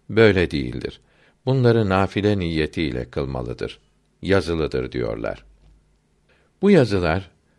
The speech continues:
beş vakit namazın farzlarını fevt eden, yani elinde olmayarak özr ile kaçırmış olanlar içindir. Böyle kaçırılmış farzların kazalarını sünnet yerine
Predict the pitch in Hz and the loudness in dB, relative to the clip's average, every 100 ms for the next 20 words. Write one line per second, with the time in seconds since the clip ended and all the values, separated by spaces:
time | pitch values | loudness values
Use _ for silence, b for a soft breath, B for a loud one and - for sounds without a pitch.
0 | _ - 87 135 160 120 107 - 95 95 | _ -12 0 0 2 0 0 0 -4 -2
1 | 90 85 95 92 87 87 78 82 85 87 | -2 -2 -4 -4 -2 -2 -2 -2 -4 -4
2 | 82 - 101 98 82 71 69 62 - b | -6 -2 -2 0 -4 -4 -4 -6 -12 b
3 | b b b b b b - 82 98 101 | b b b b b b -10 -2 0 0
4 | 98 85 101 107 104 101 120 127 92 80 | 0 0 0 0 2 2 2 0 0 0
5 | 69 69 - _ _ _ _ _ - 131 | -2 -8 -14 _ _ _ _ _ 0 2
6 | 127 110 104 107 104 - 110 110 139 90 | 2 0 2 2 0 -2 -2 0 0 -2
7 | 67 64 60 57 55 - 55 50 - _ | -2 -6 -8 -10 -12 -16 -12 -14 -14 _
8 | _ _ b b b b _ 87 113 131 | _ _ b b b b _ 0 4 4
9 | 127 120 98 - 95 92 101 139 - 104 | 2 2 -4 0 0 0 -2 -4 0 0
10 | 92 92 92 87 - 90 87 82 85 82 | 0 0 -2 -4 -4 -4 0 -2 0 -2
11 | 80 82 b b b b - - 104 104 | -2 -6 b b b b -14 -4 -2 0
12 | 120 123 92 80 73 | 0 0 0 0 -4